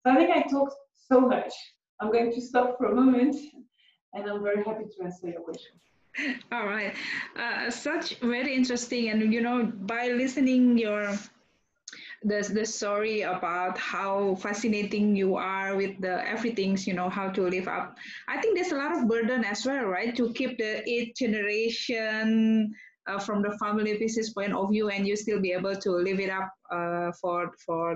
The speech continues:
Speaker 2: for the ninth generation. So it's, it's something that really, uh, e-, exciting, also interesting to looking forward through the wine, especially on the, on the second and the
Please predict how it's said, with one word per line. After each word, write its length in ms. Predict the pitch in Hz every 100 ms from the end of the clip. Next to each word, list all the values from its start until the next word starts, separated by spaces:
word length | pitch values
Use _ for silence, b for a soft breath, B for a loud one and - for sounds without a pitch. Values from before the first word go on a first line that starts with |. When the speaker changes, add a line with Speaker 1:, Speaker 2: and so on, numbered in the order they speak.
| 175 -
Speaker 2:
for 120 | 175
the 80 | 175
ninth 260 | 208 247
generation. 560 | 202 180 165 165 185 170
So 120 | 180
it's, 320 | 175 180 - 185
it's 240 | 185 -
something 320 | 190 190 190
that 160 | 175 175
really, 340 | 180 185 185 B B B -
uh, 60 | 175
e-, 240 | 190 185 190
exciting, 680 | 175 - 185 185 196 185
also 200 | 175 190
interesting 520 | 180 175 180 - 180 185
to 160 | 175
looking 300 | 185 190 190
forward 380 | 190 165 170 175 b b -
through 220 | 220 208 190
the 120 | 170
wine, 500 | 180 175 165 196 233 B -
especially 600 | 180 175 - 175 190 190
on 220 | 175 170
the, 260 | 170 165 -
on 100 | 170
the 80 | 165
second 420 | - 175 185 180 170
and 180 | 175
the 80 | 160